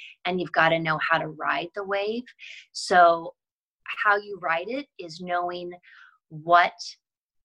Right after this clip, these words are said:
is your coping skill that you go to, um, and what is my support system. And when I say support, I'm not referring to, you know, two hundred Instagram or Facebook friends.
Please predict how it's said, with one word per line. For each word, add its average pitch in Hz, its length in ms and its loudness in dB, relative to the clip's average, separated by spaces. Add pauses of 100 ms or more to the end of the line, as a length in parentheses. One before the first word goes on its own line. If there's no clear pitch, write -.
is 190 140 -4
your 214 120 -2
coping 175 520 -6
skill 165 540 0
that 165 180 0
you 175 140 -8
go 160 280 0
to, 156 480 -8 (520)
um, 170 420 6
and 185 160 -8
what 165 160 0
is 170 140 -10
my 160 160 -10
support - 440 -10
system. - 540 -12 (140)
And 190 100 -4
when 202 100 0
I 220 100 0
say 269 200 0
support, 226 540 -2
I'm 175 100 -2
not 190 180 0
referring 175 460 -6 (120)
to, 160 360 -6 (380)
you 165 80 -4
know, 151 240 -2
two 185 220 0
hundred 160 600 0 (180)
Instagram 165 520 -2
or 147 60 -10
Facebook 156 500 -6
friends. - 480 -4